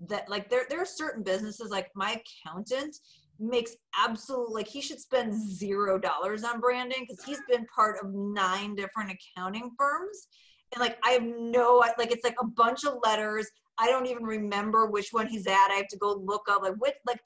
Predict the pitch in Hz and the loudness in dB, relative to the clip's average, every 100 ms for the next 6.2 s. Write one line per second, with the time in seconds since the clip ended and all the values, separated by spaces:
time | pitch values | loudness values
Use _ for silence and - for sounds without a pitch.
0 | - 233 240 - 302 247 277 285 302 285 | -4 -4 -6 -4 -4 0 0 2 0 0
1 | 233 247 - 254 247 247 233 220 214 226 | -2 -6 -2 0 0 -6 -8 -2 0 0
2 | 220 220 220 190 185 208 269 - _ _ | 0 2 2 2 2 2 0 -4 _ _
3 | _ 208 190 233 208 208 - _ - - | _ -10 0 4 4 2 -12 _ -12 -2
4 | 214 214 220 208 - - 214 196 208 196 | 0 0 0 -2 -6 -2 -2 0 -4 -2
5 | 180 175 165 - - 403 - - - 269 | 0 0 -4 -8 -2 -2 -2 -8 2 4
6 | 247 | 4